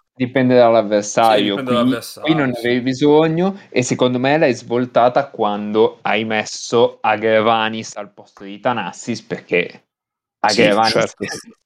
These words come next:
Speaker 1: infatti ha tirato sugli scarichi e Thanasis ha ucciso due piccioni quando ha tirato lui.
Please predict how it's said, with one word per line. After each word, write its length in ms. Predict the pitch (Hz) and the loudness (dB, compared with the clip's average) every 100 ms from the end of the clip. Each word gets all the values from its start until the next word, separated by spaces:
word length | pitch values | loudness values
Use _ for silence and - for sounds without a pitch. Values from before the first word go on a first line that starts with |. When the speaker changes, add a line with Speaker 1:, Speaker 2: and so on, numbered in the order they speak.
| - | -4
Speaker 1:
infatti 500 | 190 143 151 - 165 | -2 0 -4 -8 0
ha 120 | 143 | 0
tirato 500 | 139 143 135 143 135 | 0 2 4 4 0
sugli 340 | 127 139 127 143 | -8 -10 -4 -4
scarichi 760 | 143 127 120 127 123 127 - _ | -2 0 0 -2 -4 -8 -10 _
e 180 | - 123 | -6 -2
Thanasis 540 | 113 110 113 120 117 | 0 2 0 0 2
ha 80 | 123 | 2
ucciso 460 | 113 107 - 107 113 | 2 -4 -14 -8 -8
due 180 | 110 101 | -6 -10
piccioni 640 | 101 - - 127 120 110 | -10 -10 0 2 2 0
quando 260 | 107 104 104 | -8 -6 -6
ha 60 | |
tirato 360 | 101 101 101 107 | -4 -2 0 2
lui. 180 | 110 | 4